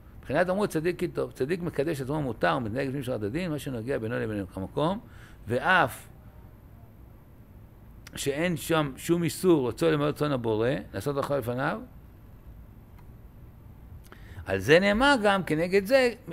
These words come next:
"למען יטב לך בניך אחריך", שהוא מידה כנגד מידה. כיוון שהוא מתנהג לפנים משורת הדין, ועושה הטוב הישר בעיני השם, כך מתנהגים איתו מידה כנגד מידה לפנים משורת הדין, "למען יטב לך גם בניך אחריך עד עולם".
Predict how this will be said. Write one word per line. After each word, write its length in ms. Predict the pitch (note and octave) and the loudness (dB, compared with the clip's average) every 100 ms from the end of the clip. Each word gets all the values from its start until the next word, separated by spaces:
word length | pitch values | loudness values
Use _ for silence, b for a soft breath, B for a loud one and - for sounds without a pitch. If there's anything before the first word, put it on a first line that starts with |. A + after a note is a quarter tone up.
| - | -4
"למען 280 | D3 E3 G3 | -2 0 0
יטב 260 | E3 D#3 E3 | 0 0 0
לך 160 | D#3 | 0
בניך 280 | C#3+ D3 C#3+ | 0 -2 0
אחריך", 460 | B2+ A2+ A2 F#2+ E2+ | -2 0 -2 -2 -4
שהוא 160 | G#2+ | -4
מידה 200 | G#2+ D#3+ | -2 -2
כנגד 360 | - B2 B2 A2+ | -2 -2 -2 -2
מידה. 300 | G2+ F#2 F2 - B B B B | -2 -4 -6 -10 B B B B
כיוון 340 | D#3 F3+ G3+ | 4 4 2
שהוא 200 | D#3 E3 | 2 0
מתנהג 300 | C#3+ D3+ D#3 | 2 0 0
לפנים 220 | A#2+ D3+ | -2 -2
משורת 340 | C#3 - C3+ B2 | -2 -2 -2 -2
הדין, 320 | A2+ A2+ F#2+ A2 | -2 -2 -4 -2
ועושה 340 | A#2+ - E3 | -4 0 -2
הטוב 260 | D3 D#3 C3 | 0 0 0
הישר 320 | A2+ C#3 A#2+ | 0 -2 -4
בעיני 240 | G2 A2+ | -4 -6
השם, 480 | F#2+ - G3+ D4 C#4 - B B B B B | -6 -4 0 2 0 -4 B B B B B
כך 300 | - G#3+ A3+ | 0 2 2
מתנהגים 540 | F3 A#2+ A#2+ G2+ D3 F3+ | 0 -2 -2 -2 -2 -4
איתו 240 | D#3 C#3+ | -4 -4
מידה 280 | A#2 A#2 D3 | -4 -2 -2
כנגד 380 | A#2 B2 A2+ G2+ | -2 -4 -2 -2
מידה 240 | F#2 C3+ | -2 -2
לפנים 160 | A2 A#2 | -4 -4
משורת 160 | F2+ | -4
הדין, 180 | G2+ D#3+ | -4 -2
"למען 220 | A#2 A#2+ | -2 -4
יטב 280 | A2+ G2 F2 | -4 -4 -2
לך 240 | C3+ E3 A#2+ | -2 -2 -2
גם 140 | A#2 | -4
בניך 240 | G2+ C#3 | -4 -4
אחריך 340 | A#2+ G#2+ A2+ G2+ | -4 -6 -6 -4
עד 160 | F#2 | -4
עולם". 580 | F2+ E2 E2 D#2+ D#2 D#2 | -4 -6 -8 -8 -8 -10